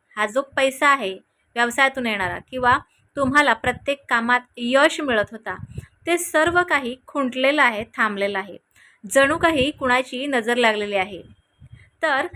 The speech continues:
बऱ्याच वेळेला असं होतं की आपण स्वतःसुद्धा म्हणतो, "पहिले काही दिवस माझे इतके सोन्यासारखे होते, ते दिवस आता कुठे गेले ठाऊक नाही."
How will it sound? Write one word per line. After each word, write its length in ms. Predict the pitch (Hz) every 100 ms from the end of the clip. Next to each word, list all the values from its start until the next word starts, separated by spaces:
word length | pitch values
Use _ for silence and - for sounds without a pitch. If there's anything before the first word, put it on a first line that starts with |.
| - _
बऱ्याच 420 | 226 285 302 330
वेळेला 300 | 339 330 311
असं 180 | 285 302
होतं 300 | 294 285 233
की 260 | 226 269 -
आपण 260 | 233 254 285
स्वतःसुद्धा 600 | 294 269 277 294 302 302
म्हणतो, 440 | 285 226 202 220 _ _ _ -
"पहिले 460 | 294 294 330 240
काही 300 | 247 262 269
दिवस 480 | 277 269 269 226 226
माझे 280 | 233 220 262
इतके 260 | 254 - 294
सोन्यासारखे 600 | 302 254 254 269 262 262
होते, 420 | 247 262 262 202
ते 140 | 196
दिवस 420 | 220 247 247 196 226
आता 180 | 220 240
कुठे 380 | - 254 -
गेले 300 | 277 269 202
ठाऊक 320 | 214 220 196 202
नाही." 180 | 202